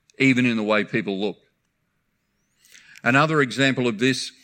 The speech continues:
I, uh, saw a story which is pretty cool, having, uh,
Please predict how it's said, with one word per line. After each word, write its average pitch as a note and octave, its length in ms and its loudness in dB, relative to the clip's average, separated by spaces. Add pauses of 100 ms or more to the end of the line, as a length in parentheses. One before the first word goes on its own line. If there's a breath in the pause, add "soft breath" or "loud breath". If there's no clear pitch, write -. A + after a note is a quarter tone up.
(600 soft breath)
I, A#2+ 260 4
uh, A#2+ 240 4
saw D3 280 2
a B2+ 40 2
story C#3+ 640 2
which A#2 260 0
is A#2 160 -6
pretty C3 380 0
cool, A2+ 640 -2
having, A2 440 0
uh, G#2+ 200 2